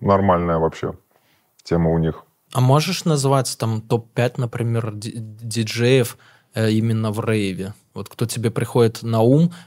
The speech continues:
Speaker 2: э, первые имена из западной, э, музыкальной индустрии и из нашей отечественной, ну, из С Н Гшной, я имею в виду?
Speaker 1: У нас, э, в России вообще люблю, обожаю, это Шторм Крю, а, команда.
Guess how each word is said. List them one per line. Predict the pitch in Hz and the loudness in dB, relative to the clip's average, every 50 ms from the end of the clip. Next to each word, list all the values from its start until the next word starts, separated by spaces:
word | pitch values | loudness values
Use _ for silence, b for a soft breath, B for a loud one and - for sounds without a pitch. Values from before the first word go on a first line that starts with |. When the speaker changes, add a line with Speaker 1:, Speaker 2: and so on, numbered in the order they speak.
| B B | B B
Speaker 2:
э, | 107 107 107 | -4 -4 -2
первые | - - 120 113 110 113 110 110 | 2 2 2 2 4 2 2 2
имена | 110 110 110 113 117 123 135 135 131 127 | 2 2 0 0 0 0 0 0 0 -2
из | - 107 107 101 | -2 -4 -4 -2
западной, | - 120 123 135 - - 151 143 139 135 127 120 113 110 | 2 2 2 2 4 2 2 2 2 2 2 2 0 -2
э, | 113 113 107 110 | -4 -4 -6 -6
музыкальной | 110 117 110 - - - 113 110 110 113 | -6 -6 -6 -4 -2 -2 0 2 2 2
индустрии | 107 107 110 107 - - 117 110 107 104 104 | 2 0 0 -2 -2 -2 -2 0 0 0 0
и | 98 110 117 117 | 0 0 0 0
из | 117 110 117 | 0 -2 -2
нашей | 110 110 110 - 113 104 | -4 -4 -4 -2 -4 -4
отечественной, | 98 - 107 107 104 - - - 107 104 101 101 | -4 -2 -4 -4 -4 -4 -6 -6 -6 -4 -4 -4
ну, | 117 123 | -2 -2
из | 110 107 | -2 -2
С | 110 110 - 110 | -4 -6 -6 -4
Н | 107 104 | -4 -2
Гшной, | 107 101 - - 104 98 | -2 -2 -4 -4 -4 -4
я | 98 | -4
имею | 98 98 98 98 95 | -4 -4 -4 -4 -6
в | |
виду? | 98 95 98 101 110 - _ - | -6 -8 -8 -10 -12 -12 _ 2
Speaker 1:
У | - 113 | 4 6
нас, | 123 139 165 185 - - - | 6 6 6 4 2 -2 -2
э, | 123 | 2
в | - 98 101 101 98 98 95 92 104 | 4 4 6 6 6 6 4 4 4
России | 113 120 120 - - 147 131 120 110 98 | 4 2 2 0 -2 0 2 2 2 4
вообще | 95 104 113 110 - - 117 | 4 2 2 2 2 2 2
люблю, | 113 113 117 120 131 131 123 | 4 4 4 6 6 6 6
обожаю, | 113 110 113 110 110 120 123 117 113 104 98 90 - | 6 6 4 4 6 4 6 6 6 4 4 2 2
это | 107 107 - 107 | 0 2 2 0
Шторм | 104 - - 131 123 117 117 104 | 0 2 4 4 4 4 2 2
Крю, | - 120 127 143 160 165 - - _ _ _ _ _ _ _ _ _ - | 4 6 6 6 6 4 2 -4 _ _ _ _ _ _ _ _ _ -4
а, | - - - | -2 -2 0
команда. | - - 107 107 98 92 90 90 85 80 73 - - | 2 0 2 2 4 2 2 4 4 4 2 2 0